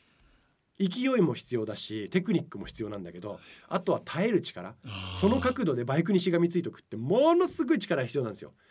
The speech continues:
Speaker 2: すごい世界ですね。
Speaker 1: いや、面白い。
Speaker 2: でも、結構知らない人も多いと思うんで、
Speaker 1: うん。
Speaker 2: ぜひ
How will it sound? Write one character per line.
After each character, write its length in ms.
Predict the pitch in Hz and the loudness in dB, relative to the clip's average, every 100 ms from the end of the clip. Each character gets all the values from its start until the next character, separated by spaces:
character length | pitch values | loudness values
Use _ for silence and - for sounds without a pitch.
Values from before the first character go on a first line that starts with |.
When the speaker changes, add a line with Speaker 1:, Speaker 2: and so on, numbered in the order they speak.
| _ _ | _ _
Speaker 2:
す 280 | - - - | -16 -12 -12
ご 180 | - - | -12 -16
い 40 | 87 | -12
世 200 | - 101 | -12 -10
界 240 | - 220 | -4 -2
で 100 | 120 | -2
す 140 | 110 95 | -6 -8
ね。 280 | 90 98 104 | -8 -8 -6
Speaker 1:
い 20 | |
や、 140 | 98 | -6
面 160 | 92 98 | -6 -8
白 180 | 101 87 | -8 -10
い。 40 | 85 _ - | -12 _ -4
Speaker 2:
で 80 | |
も、 140 | 202 160 - _ _ _ | -2 -4 -10 _ _ _
結 140 | - | -6
構 40 | 208 | -4
知 180 | 160 196 | -2 2
ら 120 | 247 | 4
な 100 | 269 | 4
い 20 | |
人 140 | 247 | 4
も 220 | 240 147 180 | 2 4 4
多 100 | 165 | 2
い 60 | |
と 100 | 110 | 0
思 240 | 104 104 101 | -2 -2 -2
う 20 | |
ん 120 | 98 | -4
で、 80 | 95 | -6
Speaker 1:
う 160 | 95 | -4
ん。 20 | 127 | 0
Speaker 2:
ぜ 120 | 143 | 0
ひ 360 | 160 165 117 | 2 4 4